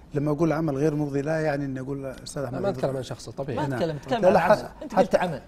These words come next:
Speaker 1: حتى
Speaker 3: مم.
Speaker 1: من ناحية عمل، أنا أقصد عمل، شخص محل
Speaker 3: إيه،
Speaker 1: اهتمام،
Speaker 3: صحيح.
Speaker 1: وعمل ربما أيضًا محل احترامنا.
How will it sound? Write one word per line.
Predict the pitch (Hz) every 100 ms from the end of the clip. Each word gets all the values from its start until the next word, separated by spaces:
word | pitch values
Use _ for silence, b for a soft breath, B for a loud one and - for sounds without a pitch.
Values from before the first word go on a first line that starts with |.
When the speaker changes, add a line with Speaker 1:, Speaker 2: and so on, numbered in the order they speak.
| - -
Speaker 1:
حتى | 170 165
Speaker 3:
مم. | 175
Speaker 1:
من |
ناحية | 175 143 135
عمل، | 139 131 95
أنا | 110
أقصد | 139 -
عمل، | 160 143 104 131
شخص | 147 -
محل | 160 151
Speaker 3:
إيه، | 160
Speaker 1:
اهتمام، | 139 156 165 175 170
Speaker 3:
صحيح. | 175 - 131
Speaker 1:
وعمل | 170 190 151
ربما | 139 143 139 147
أيضًا | 151
محل | 135 117 127
احترامنا. | 120 - 147 120